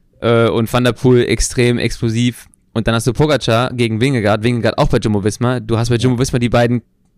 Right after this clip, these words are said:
Speaker 1: kalkulierten Fahrer und in den anderen Teams, die großen Konkurrenten, sind immer die Leute, die halt einfach die Radrennen spielen. Und das ist so
Speaker 2: Ja.
Speaker 1: ein bisschen, äh, die Strukturierten gegen die Unstrukturierten, nenn ich sie jetzt mal. Ja,
Speaker 2: Ja,
Speaker 1: das
Speaker 2: dann
Speaker 1: ist ganz
Speaker 2: hast du dann
Speaker 1: lustig.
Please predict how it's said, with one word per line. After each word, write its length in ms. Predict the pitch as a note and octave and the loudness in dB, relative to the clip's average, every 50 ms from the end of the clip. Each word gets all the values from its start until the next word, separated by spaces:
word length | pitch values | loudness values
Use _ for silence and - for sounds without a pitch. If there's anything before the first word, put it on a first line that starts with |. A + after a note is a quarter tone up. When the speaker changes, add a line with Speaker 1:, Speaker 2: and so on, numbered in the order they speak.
| _ _ _ - - | _ _ _ -16 -12
Speaker 1:
kalkulierten 640 | - D#3 E3 - - C#3+ C3 C#3 D#3+ - - A2 | -4 -4 -4 0 0 0 2 2 2 2 0 -2
Fahrer 440 | - A#2+ A2 A2 A2+ A#2 B2+ C#3+ - - - - - - _ - | -2 0 0 0 2 0 -2 -2 -4 -8 -18 -20 -20 -20 _ -6
und 80 | A#2 A2+ | -2 0
in 120 | A#2+ A#2+ | 0 0
den 80 | - - | 0 -2
anderen 240 | C3+ D#3+ D#3+ C#3+ A#2+ | 0 0 0 0 0
Teams, 420 | - - A#2+ B2+ C#3+ C#3+ - - | 0 -2 -2 0 0 -2 -6 -8
die 80 | - A#2+ | -10 -6
großen 300 | - A#2+ B2 A#2 C3 A2+ | -2 -2 -2 -2 -2 -2
Konkurrenten, 380 | - A#2+ A2+ A2 B2 B2+ C3 | -4 -2 -2 0 0 -2 -2
sind 100 | A#2 A#2+ | -4 -4
immer 160 | - B2 A#2+ A2+ | -2 0 -2 -2
die 220 | G#2 A#2 C3 B2+ | 0 0 0 0
Leute, 280 | A#2 A#2 A#2 - C#3+ A2+ | 2 0 -2 -2 -2 -2
die 120 | A#2 A#2 | 0 0
halt 120 | A2 - | 0 0
einfach 340 | - A2+ A#2 A2+ G#2+ - - - - - - - _ _ _ _ - | -2 -2 0 0 -2 -2 -4 -12 -16 -20 -20 -20 _ _ _ _ -4
die 60 | B2+ | -2
Radrennen 380 | A2+ - B2+ - A2+ G#2 G2 G2 | 0 0 -2 -2 -2 -4 -4 -4
spielen. 420 | - - G#2+ G2+ G2+ G2 G#2+ A2 _ _ _ _ _ _ | -6 -4 -4 -4 -4 -4 -6 -10 _ _ _ _ _ _
Und 180 | - G#2+ G#2+ A#2 | -10 -10 -6 -4
das 80 | A#2+ | -4
ist 60 | A2+ | -4
so 80 | G#2 B2+ | -2 -2
Speaker 2:
Ja. 40 | A#2+ | -2
Speaker 1:
ein 40 | A#2+ | -2
bisschen, 520 | A2+ - C3 A#2+ A#2 A#2 A#2 A#2 A#2 - | -2 -2 -2 0 0 0 -2 -6 -8 -8
äh, 560 | - - G#2+ G#2+ A2 A2+ A2 A2 A2+ A2+ A2+ - _ _ _ _ - | -8 -6 -4 -4 -2 -2 -2 -4 -4 -6 -8 -12 _ _ _ _ -16
die 240 | B2+ B2+ B2 A#2+ A2+ | -12 -6 -4 -4 -2
Strukturierten 840 | - C3+ C3 - - C#3 B2+ C3+ D3+ E3 - - D3 D3 C#3+ C3 | 0 0 0 2 2 2 2 2 2 0 0 -2 -2 -2 -2 0
gegen 300 | A#2+ C3+ C3+ B2+ B2+ B2+ | 0 0 0 2 2 0
die 480 | A#2 A#2+ A#2+ A#2+ A#2+ A#2+ A#2+ A#2+ A#2+ D#3 E3+ - | 2 2 2 2 2 0 0 -2 -4 -8 -12 -8
Unstrukturierten, 720 | - C#3+ C#3+ C3 - - A2+ G2+ - A2+ G#2 G#2 F#2+ F#2 | -2 -2 0 0 0 -4 -4 -2 0 0 0 0 0 0
nenn 140 | G2+ G2+ G2+ | -2 -2 -2
ich 120 | G2+ - | -4 -2
sie 80 | - G2+ | 0 -2
jetzt 160 | G2 - G2+ | -2 -2 -2
mal. 320 | G2 F#2+ G2 G2+ A#2 C#3 - _ _ _ - - _ _ _ _ - - | -2 0 0 0 -2 -2 -6 _ _ _ -20 -20 _ _ _ _ -18 -8
Ja, 120 | F2 A2 | -4 -4
Speaker 2:
Ja, 0 | |
Speaker 1:
das 80 | A2 A2 | -2 0
Speaker 2:
dann 0 | |
Speaker 1:
ist 80 | A2+ A2+ | 0 0
ganz 120 | A2+ A#2 | 0 -2
Speaker 2:
hast 160 | C#3 D3+ - - | -2 -4 -2 -2
du 40 | C3+ | -2
dann 80 | C#3 | -2
Speaker 1:
lustig. 260 | C3+ C3 F#2 - _ | 0 -2 -6 -6 _